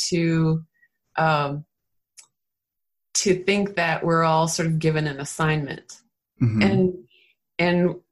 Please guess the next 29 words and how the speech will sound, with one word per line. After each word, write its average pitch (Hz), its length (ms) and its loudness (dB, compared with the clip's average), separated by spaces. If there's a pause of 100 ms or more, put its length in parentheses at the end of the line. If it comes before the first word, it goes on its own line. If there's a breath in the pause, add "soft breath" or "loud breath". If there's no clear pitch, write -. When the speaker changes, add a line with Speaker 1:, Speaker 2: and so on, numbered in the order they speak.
(140)
Speaker 1:
we 190 180 2
want 208 300 2
that 208 140 0
assignment 185 500 0
to 185 100 0
make 160 180 0
self, 160 440 -6
make 175 240 0
sense 185 360 2
to 185 120 -2
our 151 120 0
human 156 400 2
mind. 143 480 -10
So, 151 520 -4 (300 loud breath)
"I'm 202 240 4
here 208 360 4
to 180 180 -4
learn 156 320 0
about 139 280 -2
the 127 60 -18
balance 135 460 -10
of - 100 -20
power," 117 320 -14 (360 loud breath)
or, 127 280 0
"I'm 185 220 2
here 185 300 -2
to 151 160 -8
learn 160 320 2
about, 139 560 -4